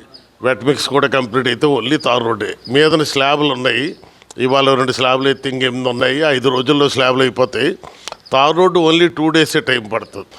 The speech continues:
ఆ తార్ రోడ్డుతో సహా అన్నీ కూడా in all respects ఇరవై కల్లా అయిపోతాయి. ఇరవై రెండో తారీఖుని ఓపెనింగ్ పదకొండు గంటలకి మొత్తం పెట్టుకుని ఓపెనింగ్ పెట్టుకున్నాం. ఇప్పుడే ఆర్ అండ్ బి మినిస్టర్ గారితో కూడా మాట్లాడాను, ఆయన కూడా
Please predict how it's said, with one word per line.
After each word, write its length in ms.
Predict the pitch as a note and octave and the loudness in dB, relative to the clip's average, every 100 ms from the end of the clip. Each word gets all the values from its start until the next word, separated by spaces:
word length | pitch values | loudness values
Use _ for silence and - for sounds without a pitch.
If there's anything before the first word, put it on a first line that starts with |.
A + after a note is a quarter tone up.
| - | -2
ఆ 80 | C3 | 0
తార్ 300 | C3+ C#3 C#3 | 2 2 2
రోడ్డుతో 380 | D3+ C#3+ A#2 D3 | 2 0 0 0
సహా 300 | C#3 D3 F3+ | 2 2 4
అన్నీ 360 | D3+ C3 E3+ G3 | 2 0 2 2
కూడా 240 | F3 E3+ | 4 4
in 140 | E3 | 2
all 360 | C#3+ C#3 F3 F3 | 2 4 4 4
respects 500 | D#3+ D3 D#3+ E3 - F#3+ - | 0 0 -4 -4 -8 -18 -4
ఇరవై 420 | C3 D3+ D#3+ D#3+ | 2 4 4 4
కల్లా 300 | C#3+ C#3+ C#3 | 2 0 2
అయిపోతాయి. 640 | D#3+ B2+ C3+ A#2 B2 F#3 - - - _ | 0 0 -2 -2 -2 -2 -6 -18 -20 _
ఇరవై 320 | A#2+ D3 D#3 D#3+ | 2 4 4 4
రెండో 280 | D#3 D#3 | 2 2
తారీఖుని 560 | C#3+ D3+ C#3+ B2+ C3 A2 - - | 2 2 0 -2 -4 -4 -10 -2
ఓపెనింగ్ 420 | B2+ D3 D3+ D3 A#2 | 0 2 2 0 0
పదకొండు 360 | C#3 A#2+ C3+ B2+ | -2 0 0 0
గంటలకి 520 | A#2+ C3+ A#2 A2 G2+ - - A#2+ | 0 -4 -4 -6 -6 -14 -12 0
మొత్తం 360 | C3 C#3 D3 | 0 2 -2
పెట్టుకుని 400 | B2+ C3 B2 C3+ | 0 0 0 0
ఓపెనింగ్ 400 | A2+ C3+ B2 C3+ | 2 0 2 0
పెట్టుకున్నాం. 580 | B2 A#2 B2 A#2+ C#3 F#3+ - - _ _ - - | 0 -2 0 2 2 0 -10 -20 _ _ -20 -20
ఇప్పుడే 240 | - E3+ E3 | -4 2 4
ఆర్ 240 | C#3+ C3+ | 4 2
అండ్ 140 | D3 | -2
బి 120 | C#3 D3+ | -2 -2
మినిస్టర్ 400 | C#3 C#3 B2 D3 | -2 -8 -4 -4
గారితో 200 | C#3 C3 | -2 -2
కూడా 200 | C3+ B2+ | -2 0
మాట్లాడాను, 560 | B2+ A2+ C3 A#2+ C3+ | 0 0 0 2 2
ఆయన 280 | C#3+ A#2+ C3 | 2 2 0
కూడా 380 | C3 C3 A#2+ | 0 2 0